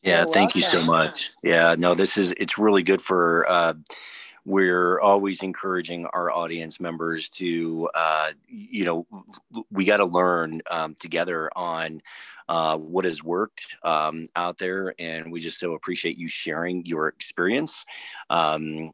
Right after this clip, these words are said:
Speaker 1: uh, with us today, and, uh, just wish you, uh, the best of luck with your new endeavor there in Fort Lauderdale.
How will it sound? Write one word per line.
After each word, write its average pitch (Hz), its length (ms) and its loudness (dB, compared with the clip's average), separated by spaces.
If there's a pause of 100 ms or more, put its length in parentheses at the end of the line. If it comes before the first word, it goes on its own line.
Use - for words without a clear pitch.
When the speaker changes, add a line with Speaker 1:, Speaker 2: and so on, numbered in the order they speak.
Speaker 1:
uh, 80 240 2
with 82 240 -2
us 85 180 0
today, 90 640 0
and, 78 580 -4
uh, 78 540 0
just - 260 -14
wish 90 300 -2
you, 85 320 0
uh, 78 180 0
the 78 120 -8
best 87 260 0
of 78 100 -10
luck 87 220 2
with 82 160 -6
your 82 100 -4
new 85 180 -2
endeavor 85 380 2
there 85 220 2
in 82 80 -2
Fort 80 240 -2
Lauderdale. 92 640 4